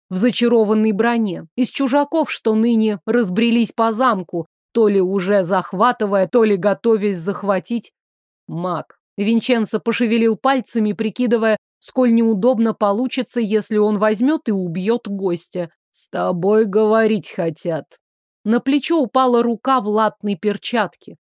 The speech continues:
Кожу обожгло заклятием. Защитное или что-то посложнее? Главное, что человек был уверен в собственной силе. Пускай. «Кто?» осведомился Винченцо, сдерживая рвущуюся наружу силу,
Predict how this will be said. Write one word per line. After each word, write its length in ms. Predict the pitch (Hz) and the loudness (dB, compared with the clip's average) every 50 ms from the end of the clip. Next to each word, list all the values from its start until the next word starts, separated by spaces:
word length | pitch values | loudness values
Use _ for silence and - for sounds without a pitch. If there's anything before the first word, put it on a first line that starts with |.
| _ _ _ | _ _ _
Кожу 320 | - 220 220 208 170 202 | 0 0 0 2 2 0
обожгло 500 | 196 185 196 208 208 208 196 208 220 220 | 0 2 2 0 0 0 -2 0 0 0
заклятием. 960 | 208 190 233 233 - - 262 277 294 277 - - - 196 185 175 175 175 170 - _ _ _ _ _ _ | 0 0 -2 -2 -2 -2 -2 0 0 -2 -4 -8 -10 -10 -8 -8 -8 -10 -12 -16 _ _ _ _ _ _
Защитное 800 | - 180 180 190 185 - - 339 339 - - 196 165 156 165 156 - | -8 -4 -4 -4 -4 -4 -8 -10 -8 -8 -8 -8 -8 -10 -12 -6 -4
или 220 | 214 214 185 185 | -2 0 0 0
что-то 520 | 202 - - 202 185 170 - 185 175 165 - _ | -2 -2 -4 -6 -4 -2 -2 -4 -4 -4 -6 _
посложнее? 800 | - 214 196 - 214 196 180 170 156 165 185 226 269 285 254 254 - _ _ _ _ _ | -6 -4 -2 0 0 0 0 0 -2 -2 -2 -2 -2 -2 -4 -8 -12 _ _ _ _ _
Главное, 420 | 214 220 277 277 262 226 254 254 254 | 0 2 4 4 4 4 2 2 0
что 160 | - - 262 | 0 -2 -4
человек 540 | 226 - 269 269 277 285 285 330 302 214 208 | -2 0 0 2 2 2 2 0 0 -2 -2
был 280 | 202 262 269 254 247 247 | -2 0 0 2 2 0
уверен 480 | 240 214 196 262 294 285 269 262 254 233 | 0 0 0 2 2 2 2 0 0 -2
в 40 | - | -4
собственной 920 | - - 247 226 - - - - - - 240 226 240 233 233 233 233 240 | -4 -2 -2 -2 -2 -4 -8 -10 -6 -2 -2 0 2 2 2 2 2 2
силе. 640 | 220 - - - 220 208 190 175 170 175 170 - 185 - _ _ | 0 -2 -6 -6 -4 -4 -4 -4 -6 -6 -8 -10 -14 -18 _ _
Пускай. 500 | - 403 - - - 233 226 220 208 220 - _ _ _ _ _ _ _ _ _ _ | -8 -8 -8 -6 -6 -4 -4 -4 -6 -8 -14 _ _ _ _ _ _ _ _ _ _
«Кто?» 460 | _ _ _ _ - 247 175 139 - - _ _ _ _ _ _ | _ _ _ _ -2 -2 -2 -2 -6 -12 _ _ _ _ _ _
осведомился 840 | - 208 220 214 - 240 240 220 196 208 208 214 220 214 - - 226 | -4 -4 -4 -2 0 2 2 2 2 2 0 0 0 -2 -2 -2 -2
Винченцо, 600 | 208 226 226 - - 320 339 311 294 - 285 285 - _ _ _ _ - | 0 0 -2 0 0 -2 -2 -2 -2 -4 -6 -6 -6 _ _ _ _ -4
сдерживая 720 | 208 196 185 226 277 285 220 220 247 233 202 226 226 226 | -4 0 2 2 2 2 2 0 0 0 2 2 2 2
рвущуюся 760 | 220 226 196 208 247 254 - - - 226 220 220 208 - 226 220 | 0 0 -2 0 0 0 -2 -2 -2 -2 -2 -2 -2 -2 -2 0
наружу 480 | 220 214 208 202 220 226 196 220 240 | 2 2 2 2 0 -2 -2 -2 -4
силу, 580 | 208 - - - - 214 196 180 165 170 165 | -4 -4 -8 -8 -6 -4 -4 -2 -2 -4 -6